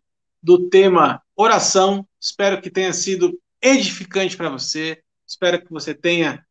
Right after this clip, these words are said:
é, crescido em fé, crescido em conhecimento, mas também crescido em fogo no seu coração, pra que você, é, comece uma oração, uma vida de oração,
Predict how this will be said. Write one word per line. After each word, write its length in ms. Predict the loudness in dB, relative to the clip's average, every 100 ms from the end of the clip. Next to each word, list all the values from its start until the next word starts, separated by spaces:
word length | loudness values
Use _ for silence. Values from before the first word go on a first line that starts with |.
| _ _
é, 200 | -10 -10 0
crescido 760 | 4 4 4 -2 0 0 0 -4
em 160 | -10 -10
fé, 540 | -10 -4 2 2 2 -4 _ _
crescido 360 | -6 -4 -6 -6
em 120 | -8
conhecimento, 760 | -8 -8 -8 -8 -6 -6 -6
mas 240 | -4 -2 0
também 500 | -2 2 2 2 -4 _ _
crescido 400 | 0 0 0 -6
em 120 | -6 -6
fogo 560 | -8 -2 4 4 4
no 100 | -2
seu 220 | -4 -6
coração, 480 | -4 -2 -2 -4 -6
pra 100 | -8
que 140 | -12 -12
você, 480 | -8 -6 -4 -6 -8 _ _ -6
é, 280 | -4 -4 -8 _ _ _
comece 500 | -4 0 0 0 -2
uma 160 | -2 0
oração, 360 | 0 0 -4
uma 180 | -4 -4
vida 340 | -2 2 2 4
de 120 | 2
oração, 520 | 2 0 -2 -4 -4